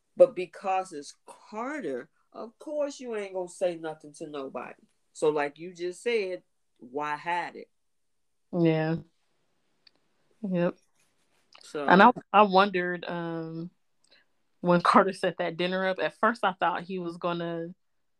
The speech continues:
Speaker 2: be like, be like he did with Zoe. Remember in the very beginning of him and Zoe's relationship, how he jumped to wanting Zoe to move in with him, and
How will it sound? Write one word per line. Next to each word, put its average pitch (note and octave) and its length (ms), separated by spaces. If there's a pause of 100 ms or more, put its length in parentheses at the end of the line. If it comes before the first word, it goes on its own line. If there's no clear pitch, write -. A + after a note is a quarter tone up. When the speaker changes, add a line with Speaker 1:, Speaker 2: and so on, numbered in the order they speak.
(240)
Speaker 2:
be E3+ 180
like, E3 380 (1700)
be G3 120
like F#3 220
he F#3+ 140
did F3 380
with E3 280
Zoe. E3 520
Remember F#3 420
in E3+ 100
the E3+ 80
very F3 260
beginning E3+ 400
of E3 80
him F3+ 180
and E3+ 100
Zoe's F3 320
relationship, F3 640
how E3+ 120
he F3 160
jumped E3+ 320 (720)
to F3 380
wanting E3 320
Zoe F3 280
to E3 80
move F3+ 280
in F3 200
with E3+ 160
him, F3 420
and D#3 400